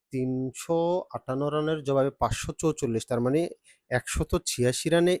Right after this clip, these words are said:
এগিয়ে আছে। আরো যদি পঞ্চাশ রান যোগ হয়, তার মানে আপনার দুইশো তিরিশ চল্লিশ রানে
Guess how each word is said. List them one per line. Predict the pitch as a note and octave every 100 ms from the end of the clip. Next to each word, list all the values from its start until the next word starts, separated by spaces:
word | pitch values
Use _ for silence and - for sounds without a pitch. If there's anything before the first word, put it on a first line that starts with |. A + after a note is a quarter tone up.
| -
এগিয়ে | B2+ G#2 A#2+ B2 A#2+
আছে। | G#2+ - A3+ C#4+ _ _ _ _ _ _ _ _ _ _
আরো | - C3 G3
যদি | F#3+ F3+
পঞ্চাশ | E3 - C#3 B2 -
রান | C3 C3
যোগ | B2 A2
হয়, | D3 F#3 - -
তার | A#2+
মানে | A2 A2 C#4+ _ _ -
আপনার | B2 - A2
দুইশো | A#2 A#2
তিরিশ | C#3+ C3+ C3 -
চল্লিশ | C3 A#2 - -
রানে | A#2 D#3+ - _ _ - D3 E3+